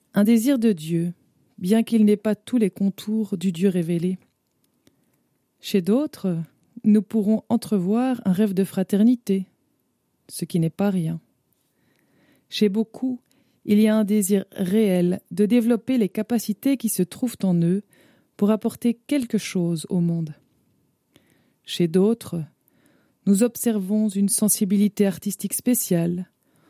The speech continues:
ou une recherche d'harmonie avec la nature. Chez d'autres, ce peut être un grand besoin de communication.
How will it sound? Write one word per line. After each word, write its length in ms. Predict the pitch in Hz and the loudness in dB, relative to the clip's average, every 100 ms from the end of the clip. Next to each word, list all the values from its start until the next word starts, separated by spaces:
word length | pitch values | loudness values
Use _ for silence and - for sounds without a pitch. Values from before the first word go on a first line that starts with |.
| _ _ | _ _
ou 80 | 208 | 4
une 120 | 240 | 4
recherche 480 | 240 240 - 277 - | 4 0 -4 -6 -6
d'harmonie 720 | 196 202 233 214 196 175 180 | -4 -2 0 2 2 0 0
avec 200 | 175 180 | 0 0
la 120 | 175 | 2
nature. 640 | 185 208 - 170 165 - _ _ _ _ _ _ _ _ _ _ _ _ _ _ _ _ _ _ | 2 0 -2 -6 -6 -8 _ _ _ _ _ _ _ _ _ _ _ _ _ _ _ _ _ _
Chez 280 | - - 180 | -6 -2 0
d'autres, 600 | 185 233 247 - 170 - | 2 0 0 -6 -6 -6
ce 160 | - - | -8 -4
peut 180 | 185 185 | -4 -2
être 340 | 196 196 - - | -2 -2 -4 -4
un 120 | 175 | -2
grand 500 | 165 165 190 233 240 | -2 -4 0 4 4
besoin 440 | 185 175 160 165 160 | 2 -2 -2 -2 -2
de 80 | |
communication. 1000 | 170 - 196 180 160 151 160 - 160 160 | -4 0 2 2 0 -4 -6 -6 -8 -10